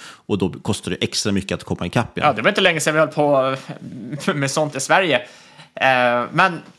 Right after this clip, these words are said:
Speaker 2: som sagt, nu ser vi ju massor med saker som pågår i världen. Inte bara, ni vet, Ryssland i Ukraina. Man ser ju,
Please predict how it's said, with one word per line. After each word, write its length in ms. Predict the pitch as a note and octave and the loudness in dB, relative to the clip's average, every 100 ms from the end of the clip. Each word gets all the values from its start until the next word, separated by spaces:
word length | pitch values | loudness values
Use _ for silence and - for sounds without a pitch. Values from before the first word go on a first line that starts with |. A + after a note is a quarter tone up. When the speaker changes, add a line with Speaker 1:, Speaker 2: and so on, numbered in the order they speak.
| - | -14
Speaker 2:
som 200 | - G3 | -2 0
sagt, 240 | F3+ F3+ - | 4 2 4
nu 140 | F#3 | 2
ser 260 | F#3+ G#3 G#3 | 4 4 4
vi 80 | |
ju 200 | F#3 E3 C#3 | 2 0 -2
massor 320 | E3+ F3 - | 2 2 4
med 360 | G3 F#3 F3+ - | 2 4 2 -2
saker 420 | - D3 - C3+ | 2 2 4 0
som 240 | - B2+ | 2 -2
pågår 340 | A2+ C#3 A#2 A#2+ | 0 -2 2 4
i 40 | |
världen. 260 | A#2 A#2 B2+ | 4 4 2
Inte 300 | G3+ D#3 A3+ | 2 2 2
bara, 400 | G3+ F3+ C#3 C3 - - - - _ _ _ _ _ D3 | 4 6 6 2 0 -20 -20 -20 _ _ _ _ _ 0
ni 80 | |
vet, 180 | C3+ A#2 - | 2 2 0
Ryssland 480 | C3+ D#3 - C#3+ - | 2 2 4 0 2
i 200 | C#3+ C3+ | 0 0
Ukraina. 560 | C3+ C#3+ B2+ D3+ D3+ - - - | 2 2 2 4 4 2 -14 0
Man 180 | D3 | 0
ser 160 | D3 D#3+ | 2 2
ju, 440 | C#3+ C#3 C#3 C3+ | 2 2 2 -2